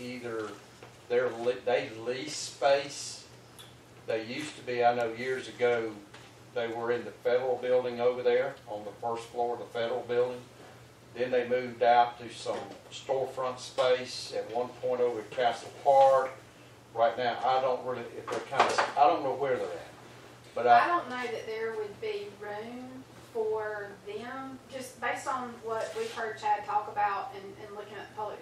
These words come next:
Speaker 2: defender
Speaker 1: Okay.
Speaker 2: and some of those, I don't think that there would be room for that function as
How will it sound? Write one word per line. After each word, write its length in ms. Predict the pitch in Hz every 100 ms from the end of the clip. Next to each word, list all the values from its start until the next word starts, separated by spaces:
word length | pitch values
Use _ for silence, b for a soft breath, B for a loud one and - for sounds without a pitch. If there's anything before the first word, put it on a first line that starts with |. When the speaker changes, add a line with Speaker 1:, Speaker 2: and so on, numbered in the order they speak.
| -
Speaker 2:
defender 220 | - 123
Speaker 1:
Okay. 80 | 196
Speaker 2:
and 80 | 202
some 140 | -
of 60 | 196
those, 200 | 202 208 - B B -
I 60 | 233
don't 180 | - -
think 140 | 247
that 100 | -
there 160 | 220 214
would 80 | 208
be 140 | 202
room 420 | 196 214 226 226 214 196
for 520 | 208 208 208 202 196 196
that 240 | 190 190 -
function 560 | - 247 - - 262 240 233
as 180 | 196 196